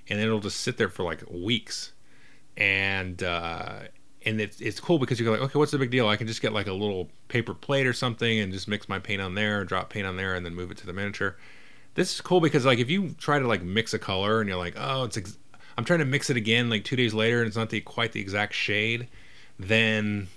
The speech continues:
you know, you're like, "Oh, screw, I screwed it up. I gotta paint over it again and change the color." If you leave it on this wet palette, then it'll stay. And then you can just see exact, just, like, it'll stay wet.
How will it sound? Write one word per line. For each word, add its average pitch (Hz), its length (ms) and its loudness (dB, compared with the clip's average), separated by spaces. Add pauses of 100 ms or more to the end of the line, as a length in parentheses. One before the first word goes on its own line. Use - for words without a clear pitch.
you 107 120 -2
know, 104 80 2
you're 101 140 2
like, 95 180 0
"Oh, 127 360 0
screw, 127 320 -2
I 110 60 0
screwed 123 320 0
it 113 60 4
up. 113 160 2
I 101 80 0
gotta 101 200 2
paint 104 320 -2
over 101 240 0
it 95 60 0
again 98 320 -2
and 92 120 -4
change 98 220 -2
the 92 80 -6
color." 92 280 -2 (440)
If 135 200 2
you 160 100 4
leave 147 180 8
it 135 60 6
on 123 160 4
this 110 200 0
wet 104 260 2
palette, 123 580 2 (640)
then 113 220 4
it'll 123 160 4
stay. - 520 0 (520)
And 110 180 6
then 110 80 4
you 113 100 4
can 101 140 -2
just 98 180 -2
see 104 520 4
exact, 104 580 -2
just, 110 180 -4 (200)
like, 110 160 2
it'll 139 120 6
stay 123 400 6
wet. 90 480 -2